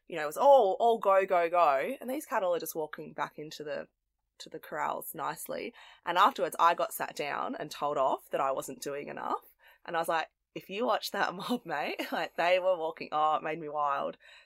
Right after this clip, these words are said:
They were walking fine, but it just made me think, don't, just 'cause you're out there being a cowboy going, "Yeah, yeah, yeah, yeah," and, you know, and trotting your horse up and down and getting it worked up in a sweat, like, doesn't actually mean that you're achieving anything. You could have been walking and doing a lot less.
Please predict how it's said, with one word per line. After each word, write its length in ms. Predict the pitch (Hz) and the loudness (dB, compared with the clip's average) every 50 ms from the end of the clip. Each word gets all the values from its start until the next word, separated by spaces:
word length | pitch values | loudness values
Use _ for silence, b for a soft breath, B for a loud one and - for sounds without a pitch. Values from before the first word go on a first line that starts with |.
| B | B
They 140 | - 190 208 | 0 2 4
were 80 | 220 220 | 4 4
walking 340 | 202 202 196 - 196 190 - | 4 2 2 2 0 -4 -4
fine, 280 | - 185 170 165 156 | 0 0 2 0 0
but 100 | - - | -2 -4
it 80 | 165 180 | -4 -4
just 140 | 175 - - | -6 -6 -6
made 100 | 160 160 | -6 -8
me 60 | 165 | -8
think, 220 | - 151 - - - | -12 -14 -14 -8 -4
don't, 260 | - 165 175 180 - _ _ _ _ - | -4 -2 -2 -4 -6 _ _ _ _ -6
just 200 | 214 220 226 - | -6 -6 -4 -6
'cause 200 | - 294 262 254 | -8 -8 -4 -2
you're 140 | 220 190 | 2 4
out 220 | 185 190 190 - - | 4 4 4 2 2
there 180 | 160 147 151 | 0 0 0
being 240 | 156 - 170 160 151 | 0 -2 -4 -4 -4
a 80 | 151 151 | -8 -8
cowboy 520 | - 156 143 151 151 151 151 147 139 143 | -6 -4 -2 -2 -2 -2 -2 -2 -2 -2
going, 240 | - 139 123 120 - | -4 -6 -8 -8 -8
"Yeah, 160 | - - - | -10 -12 -10
yeah, 160 | - 262 - | -10 -8 -8
yeah, 180 | 262 247 247 247 | -8 -8 -8 -8
yeah," 460 | 240 247 254 247 220 214 185 - 185 | -8 -6 -4 -2 -2 -2 -2 -2 -2
and, 140 | 170 165 165 | -4 -4 -6
you 80 | 170 160 | -6 -4
know, 200 | 156 156 160 180 b b b b b b - | -2 -2 -2 -4 b b b b b b -16
and 140 | - - - | -14 -12 -8
trotting 240 | - - - - | -6 -6 -4 -4
your 80 | 190 185 | -4 -2
horse 240 | 202 185 180 180 - | 2 2 2 2 0
up 120 | 185 - | -4 -8
and 80 | 190 175 | -8 -4
down 260 | - 170 170 170 160 | -2 0 0 0 -2
and 80 | 151 156 | -2 -6
getting 180 | 170 165 160 | -6 -6 -6
it 80 | - - | -6 -4
worked 220 | 165 165 - - | -4 -6 -6 -8
up 120 | 180 - - | -12 -14 -12
in 60 | 165 | -10
a 60 | 160 | -8
sweat, 240 | - - - - - - | -6 -6 -6 -6 -4 -4
like, 160 | 151 - - _ _ - | -4 -4 -4 _ _ -8
doesn't 260 | - 214 233 233 233 | -8 -6 -6 -4 -4
actually 240 | 196 - - - 202 | -4 -4 -6 -6 -8
mean 140 | 180 170 170 | -8 -8 -8
that 80 | - | -8
you're 120 | - - 170 | -8 -8 -6
achieving 400 | 165 - 170 151 151 151 151 147 | -6 -8 -8 -10 -10 -10 -10 -10
anything. 360 | 143 - - 156 - - - - | -10 -12 -12 -12 -14 -14 -14 -14
You 140 | - 160 165 | -14 -14 -14
could 160 | - - 226 | -12 -12 -12
have 80 | 226 | -10
been 160 | 247 247 233 196 | -10 -10 -8 -8
walking 440 | 170 160 160 - 160 156 151 156 | -8 -8 -8 -10 -14 -14 -14 -14
and 200 | - - 143 143 | -14 -14 -14 -14
doing 320 | - - 143 139 139 143 139 | -12 -10 -10 -8 -10 -10 -10
a 60 | - | -6
lot 220 | 143 147 147 - | -4 -4 -4 -4
less. 400 | - 147 135 - - - - - | -4 -6 -6 -6 -6 -8 -10 -10